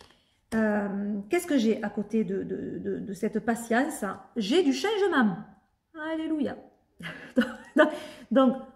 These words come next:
voilà, soyez patients. Les choses arrivent, elles se préparent, elles arriveront au bon moment, au moment où il faut, et elles amèneront du changement, elles amèneront une évolution de la situation et la protection. Donc vous êtes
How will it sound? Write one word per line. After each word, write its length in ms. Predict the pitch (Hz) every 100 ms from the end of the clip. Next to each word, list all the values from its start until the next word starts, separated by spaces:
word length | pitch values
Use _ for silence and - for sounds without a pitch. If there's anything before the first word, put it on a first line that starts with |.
| -
voilà, 400 | 285 269 240 - -
soyez 600 | - - 302 277 285 330 330 -
patients. 640 | 269 277 - 202 220 240 - - _ _ _ -
Les 200 | 226 262
choses 300 | 285 277 247
arrivent, 360 | 254 226 247 214
elles 100 | 185
se 120 | -
préparent, 720 | 233 254 247 233 226 190 175 - -
elles 220 | 220 233
arriveront 640 | 226 220 214 214 202 - - -
au 80 | 254
bon 140 | 233
moment, 420 | 214 202 202 185
au 20 | 180
moment 220 | 202 233
où 160 | 208
il 60 | 190
faut, 280 | - 233 269 - - 220
et 60 |
elles 180 | 226 220
amèneront 420 | 226 233 214 240
du 200 | 262 240
changement, 600 | 240 233 233 233 214 202 202
elles 100 | 180
amèneront 400 | 180 190 190 220
une 120 | 196
évolution 640 | 202 214 226 220 214 196 202 - _ - -
de 80 | 208
la 80 | 202
situation 560 | - 202 202 196 294 294 - - _ -
et 100 | 392 403
la 100 | 381
protection. 760 | - 349 339 320 - 240 233
Donc 220 | 202 185
vous 120 | 180
êtes 320 | 226 233 -